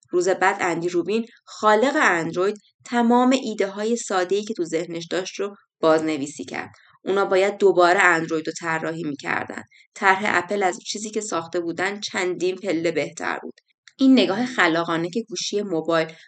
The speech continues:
با داشتن اطلاعات موقعیت مکانی کاربر ایده‌های جدیدی به اون بده، در برابر چیزی که استیو جابز ساخته بود کم ارزش به نظر می‌رسید. برای همین به توبی راس دستور داد که یه آیفون بخره. «توبی،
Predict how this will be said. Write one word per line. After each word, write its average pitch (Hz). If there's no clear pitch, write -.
با 185
داشتن 196
اطلاعات 180
موقعیت 185
مکانی 175
کاربر 170
ایده‌های 196
جدیدی 202
به 170
اون 156
بده، 165
در 196
برابر 196
چیزی 247
که 233
استیو 175
جابز 202
ساخته 165
بود 196
کم 175
ارزش 175
به 151
نظر 143
می‌رسید. -
برای 170
همین 202
به 175
توبی 165
راس 190
دستور 196
داد 240
که 214
یه 196
آیفون 165
بخره. -
«توبی، 190